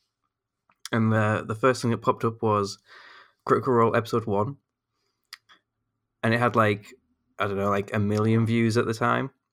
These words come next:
So I thought, "Okay, this might be interesting." And then I clicked on and watched that first episode, and I never looked back, really.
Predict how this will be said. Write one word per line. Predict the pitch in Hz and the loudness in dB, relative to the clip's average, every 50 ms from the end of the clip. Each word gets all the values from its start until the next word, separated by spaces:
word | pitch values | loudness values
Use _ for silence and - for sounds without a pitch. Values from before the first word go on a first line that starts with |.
| _ _ - | _ _ -4
So | - 110 | -4 0
I | |
thought, | 107 110 - - | 0 2 2 2
"Okay, | 139 - 113 104 | 2 0 0 0
this | 120 127 - | 0 0 0
might | 123 107 101 | 0 0 0
be | 104 101 | -2 -4
interesting." | 104 - 104 107 - 95 95 107 - - | -4 -4 -6 -8 -6 -8 -8 -8 -6 -4
And | 117 113 | 0 2
then | 110 110 110 107 107 107 107 104 - - | 2 2 2 2 0 0 -2 -4 -4 -2
I | 107 107 107 107 107 107 107 107 104 - | -2 0 2 2 2 0 0 -2 -4 -4
clicked | - 139 - - - | -4 -4 -4 0 0
on | 117 120 135 160 - _ - | 0 0 0 -2 -6 _ -8
and | - 110 | -2 -2
watched | 117 120 - - | -2 -2 0 0
that | 123 - - | -2 -2 0
first | - 117 107 110 120 | -2 -2 -2 -2 -4
episode, | 107 110 - 113 110 117 139 - - | -6 -4 -2 -2 -2 -2 -2 -2 -2
and | 101 104 104 101 101 101 101 101 101 101 101 101 101 98 - - - _ - | 0 0 0 0 -2 -4 -6 -8 -8 -6 -6 -6 -8 -8 -10 -16 -12 _ -4
I | 107 | -2
never | 107 110 107 110 | 0 0 2 2
looked | 110 113 110 | 0 0 0
back, | 117 123 123 - | 0 -2 -2 -2
really. | 98 98 98 107 123 | -2 -2 -2 -4 -4